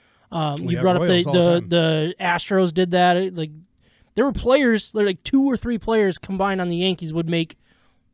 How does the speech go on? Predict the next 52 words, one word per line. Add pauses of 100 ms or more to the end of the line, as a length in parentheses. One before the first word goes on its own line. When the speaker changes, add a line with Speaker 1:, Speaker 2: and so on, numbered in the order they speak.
(140)
Speaker 1:
double
of
what, (640)
like,
the
A's (640)
whole,
whole
salary
was,
or
the
Speaker 2:
Yeah,
Speaker 1:
Royals
Speaker 2:
yeah.
Speaker 1:
too.
Yeah,
Speaker 2:
A's
and
Speaker 1:
so
it's
Speaker 2:
Royals
Speaker 1:
like,
Speaker 2:
were,
like,
forty-five
million
dollar
payroll.
Speaker 1:
it
was
insane. (100)
Speaker 2:
And,
and
you
had
one
guy
in
the
Yankees
making
that.
Speaker 1:
And
that's,
Speaker 2:
So,
Speaker 1:
that's
terrible.
That,
that's
not
right.